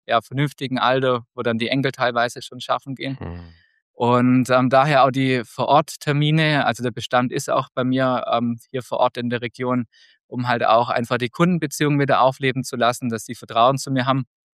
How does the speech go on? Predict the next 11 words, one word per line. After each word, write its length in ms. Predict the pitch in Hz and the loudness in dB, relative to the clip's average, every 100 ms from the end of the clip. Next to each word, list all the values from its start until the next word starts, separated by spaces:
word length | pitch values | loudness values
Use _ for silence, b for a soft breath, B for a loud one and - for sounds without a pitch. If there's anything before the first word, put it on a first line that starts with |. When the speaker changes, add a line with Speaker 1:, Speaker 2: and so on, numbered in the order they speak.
| _ _ _ _ - | _ _ _ _ 0
Speaker 1:
um 160 | 143 | 4
dann 160 | 139 131 | 4 4
eben 260 | 117 127 120 | 4 2 2
direkt 380 | 123 131 _ _ b b b b | 0 0 _ _ b b b b
innerhalb 460 | 139 139 131 131 - | 0 2 4 0 0
von 160 | 131 | -2
der 100 | 127 | -2
Familie 440 | - 123 127 120 113 | -2 0 0 0 2
weiterempfohlen 800 | 117 147 175 160 151 165 160 151 | 4 4 2 0 -2 0 0 -2
zu 160 | 156 | -4
werden, 380 | 151 151 151 | 0 0 0